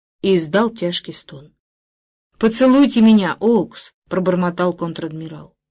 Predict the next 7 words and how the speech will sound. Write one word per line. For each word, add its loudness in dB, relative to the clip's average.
Чтобы 2
сделать 2
это, 0
главнокомандующий 2
поднялся -2
с -10
колен -4